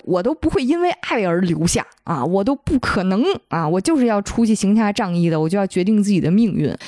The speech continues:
没有什么人能够影响我。但是最后这一刻，他还是愿意为了于玄机放弃一切。所以在某种程度上，这都是他俩的最终的一次自我决定吧。嗯，然后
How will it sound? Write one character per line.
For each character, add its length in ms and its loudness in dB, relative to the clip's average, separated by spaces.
没 100 0
有 100 2
什 140 -4
么 100 -2
人 200 -2
能 120 0
够 120 0
影 240 -2
响 200 -2
我。 220 -6
但 140 0
是 80 0
最 120 0
后 200 0
这 100 0
一 80 0
刻， 160 0
他 180 0
还 220 0
是 60 0
愿 200 0
意 240 0
为 180 0
了 80 0
于 140 -2
玄 240 2
机 260 0
放 240 -4
弃 260 0
一 60 0
切。 340 -2
所 160 -4
以 80 2
在 120 0
某 160 0
种 160 0
程 200 -2
度 160 2
上， 240 0
这 160 -4
都 160 0
是 80 0
他 200 -4
俩 180 -4
的 80 -2
最 200 -2
终 240 2
的 140 2
一 100 -4
次 380 -2
自 120 -6
我 140 0
决 180 -2
定 220 -2
吧。 220 -6
嗯， 220 -4
然 180 -4
后 180 0